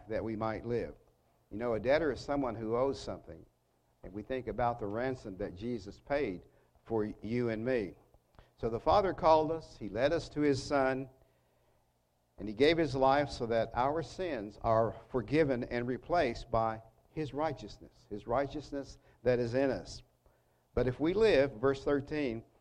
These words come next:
"But if we live after the flesh, you shall die." So there's a risk of losing there if we continue to live after the flesh.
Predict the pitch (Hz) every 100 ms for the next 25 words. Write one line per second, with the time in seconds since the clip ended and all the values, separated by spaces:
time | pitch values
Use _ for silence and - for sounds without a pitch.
0 | _ _ 98 127 143 143 143 190 185 185
1 | 127 117 - 127 147 143 165 180 - 147
2 | 135 131 - - 127 165 175 180 180 196
3 | 123 82 - _ _ _ _ _ _ -
4 | 117 120 147 151 117 - - - - 135
5 | 156 160 - 120 110 139 185 151 139 113
6 | 104 92 - _ _ 139 - 123 123 123
7 | - 160 151 120 - 110 170 147 - 117
8 | 127 123 117 104 - 160 139 - -